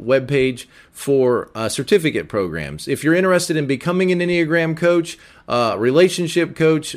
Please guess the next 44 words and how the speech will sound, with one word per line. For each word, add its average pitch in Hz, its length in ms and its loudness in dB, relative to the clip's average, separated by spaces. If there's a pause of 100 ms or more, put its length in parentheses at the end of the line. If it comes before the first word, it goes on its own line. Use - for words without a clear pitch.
um, 135 300 0
and 135 100 -2
I 143 60 0
have 160 180 2
a 156 60 0
new 175 180 2
class 156 340 2
coming 151 280 -4
out 139 140 -2
in 135 100 -4
October 165 580 0
on 117 380 -6
the 120 200 -2
Enneagram 156 600 0
and 135 100 -4
the 113 60 -2
Christian 131 560 -6
life. 98 340 -6 (400)
And 123 160 -2
so 143 220 2
if 123 80 0
you're 175 120 2
interested 202 440 0
in 175 60 -2
any 170 160 -2
of 160 80 -2
those, 151 320 0
I 131 160 -2
hope 147 220 -2
that, 131 280 0
uh, 127 60 2
you'll 120 240 0
join 160 520 -2 (260)
one 160 200 4
of 170 60 2
those 160 180 4
cohorts, 180 640 2
one 147 80 -4
of 139 60 -4
those 127 160 -2
classes 160 500 -2
that's 139 220 -4
beginning 139 420 -4
soon. 95 380 -6